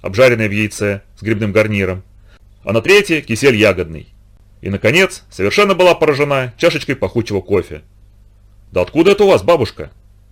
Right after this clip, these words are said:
«А это все крохи-крошечки от моей бесполезно прожитой жизни», вздохнула бабушка Агаша.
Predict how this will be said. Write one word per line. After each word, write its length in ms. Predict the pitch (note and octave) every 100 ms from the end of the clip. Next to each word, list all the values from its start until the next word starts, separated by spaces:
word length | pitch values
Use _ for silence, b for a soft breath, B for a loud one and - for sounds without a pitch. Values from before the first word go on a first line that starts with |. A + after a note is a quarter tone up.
| _ _ _ _
«А 80 | -
это 260 | G#3 - A#3+
все 160 | -
крохи-крошечки 840 | - A#3+ - - G#3+ - F#3 D#3+ A2+
от 200 | F#2+ -
моей 220 | F3 G3+
бесполезно 500 | E3+ D#3+ D#3+ F3 D3+
прожитой 420 | D3 D#3+ D3+ D3
жизни», 480 | A#2 D3 C3+ F#2 D#2 - _ - G#2
вздохнула 340 | A2+ B2+ G#2
бабушка 380 | G#2+ F#2+ - G#2
Агаша. 400 | G2 F#2 -